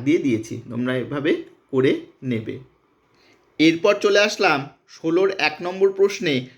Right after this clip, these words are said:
তোমরা পাঠ্য বইয়ে দেখো, অরুণ বরুণ কিরণমালা বইটি কার লেখা? উত্তর আমি পাশেই লিখে দিয়েছি,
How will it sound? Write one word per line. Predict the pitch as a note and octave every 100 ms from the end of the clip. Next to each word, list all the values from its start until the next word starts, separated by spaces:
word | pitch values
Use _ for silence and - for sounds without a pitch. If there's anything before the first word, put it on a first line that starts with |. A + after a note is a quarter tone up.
| _ -
তোমরা | D#3+ F3+
পাঠ্য | D#3+ C3+ - G3
বইয়ে | F3+ G3+
দেখো, | G3+ G3+ - C#3+ B2+ - _ _ -
অরুণ | D3 F3 G#3 G#3
বরুণ | F#3+ F#3+ G3+ G#3
কিরণমালা | G#3 D#3+ D3+ F3 G3 G3+ F#3 C3 B2+ - _
বইটি | C#3 E3 E3 F3
কার | E3+ E3 D3
লেখা? | B2 G#2 - G2+ A2+ _ _ _ _
উত্তর | D3 C#3+ F#3
আমি | F3+ G3
পাশেই | E3+ D3 F#3+
লিখে | G3 - G#3
দিয়েছি, | G#3 G3+ F#3+ D3 C3+